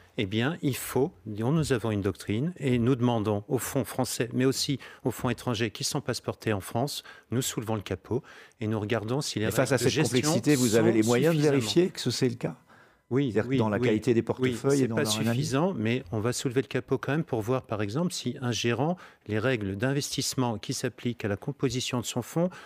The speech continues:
Speaker 1: sont un peu mordantes. J'ai bien dit un peu, hein, j'ai pas dit beaucoup.
Speaker 2: C'est quoi un
Speaker 1: Mais
Speaker 2: peu mordante ?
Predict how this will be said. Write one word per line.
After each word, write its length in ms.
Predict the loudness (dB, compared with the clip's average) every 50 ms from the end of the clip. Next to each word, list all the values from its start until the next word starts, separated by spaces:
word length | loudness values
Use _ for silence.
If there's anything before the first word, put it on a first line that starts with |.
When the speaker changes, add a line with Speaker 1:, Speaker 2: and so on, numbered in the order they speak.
| -14 -8
Speaker 1:
sont 360 | -6 -4 -2 0 0 -2 -2 -6 -8
un 140 | -6 -4 -4
peu 300 | -4 -2 0 -2 -2 0 0
mordantes. 560 | 0 0 0 2 0 0 0 0 -2 -6 -10 -12
J'ai 140 | -10 -8
bien 180 | -4 -2 -2 0
dit 120 | 2 2
un 80 | 2 0
peu, 280 | 0 0 0 2 2 0
hein, 100 | -2 -4
j'ai 140 | -6 -6 -2
pas 160 | -2 -2 0
dit 100 | 0 0
beaucoup. 300 | -2 -2 -2 -2 -2 -2
Speaker 2:
C'est 80 | -2 0
quoi 180 | 2 2 2
un 60 | 2
Speaker 1:
Mais 140 | 2 2 2
Speaker 2:
peu 80 | 2 2
mordante ? 500 | 0 0 0 0 0 -2 -2 -4 -8